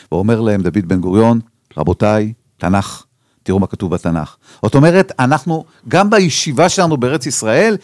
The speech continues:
מתבססת על התנ"ך. אז אי אפשר לבוא ולהגיד, "מהספר הזה, תנ"ך, אנחנו ניקח רק קטעים שמתאימים לנו, קטעים נבחרים."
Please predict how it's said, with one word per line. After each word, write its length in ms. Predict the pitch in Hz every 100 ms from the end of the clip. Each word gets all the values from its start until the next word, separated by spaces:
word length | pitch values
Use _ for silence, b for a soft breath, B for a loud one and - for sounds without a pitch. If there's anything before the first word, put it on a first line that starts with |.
| b b
מתבססת 540 | 120 104 - 139 123
על 100 | 98
התנ"ך. 400 | 90 87 82 - b b
אז 180 | - 190
אי 60 |
אפשר 200 | 202 -
לבוא 220 | 139 135 117
ולהגיד, 360 | 104 101 123
"מהספר 440 | 104 92 160 120 101
הזה, 160 | 104
תנ"ך, 300 | - 101 117
אנחנו 160 | 90 92
ניקח 320 | 90 113 -
רק 180 | 113 _ b b -
קטעים 640 | - - - 170 160 135 101 b b
שמתאימים 680 | - 110 110 123 107 110 95
לנו, 300 | 85 80 78
קטעים 400 | - - 123 127
נבחרים." 480 | 113 - 92 82